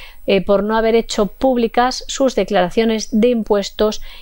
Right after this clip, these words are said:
y le ha comparado en este aspecto con Donald Trump. El, el ex vicepresidente Joe Biden, por su parte, le reprochó sus políticas policiales racistas como alcalde de Nueva York y también el haberse opuesto al Obamacare.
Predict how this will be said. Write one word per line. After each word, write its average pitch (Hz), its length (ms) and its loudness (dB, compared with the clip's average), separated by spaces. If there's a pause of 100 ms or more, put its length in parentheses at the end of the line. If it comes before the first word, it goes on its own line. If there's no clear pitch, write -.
y 170 140 0
le 170 100 4
ha 170 80 2
comparado 202 460 0
en 185 40 -2
este 190 200 -4
aspecto 220 460 -2
con 233 440 -2
Donald 170 480 0
Trump. 285 400 -4 (640)
El, 196 400 2
el 220 180 4
ex 220 200 -2
vicepresidente 233 840 0
Joe 262 240 2
Biden, 208 400 0
por 214 120 -2
su 180 180 -2
parte, 208 500 -2 (100)
le 196 240 2
reprochó 196 500 0
sus - 220 -4
políticas 202 540 0
policiales 196 640 0
racistas 202 640 -2 (500)
como 220 460 2
alcalde 196 480 2
de 208 100 2
Nueva 175 300 0
York 185 240 2
y 247 80 0
también 185 480 0 (480)
el 165 260 2
haberse 160 380 0
opuesto 190 600 0
al 185 200 2
Obamacare. 175 720 -2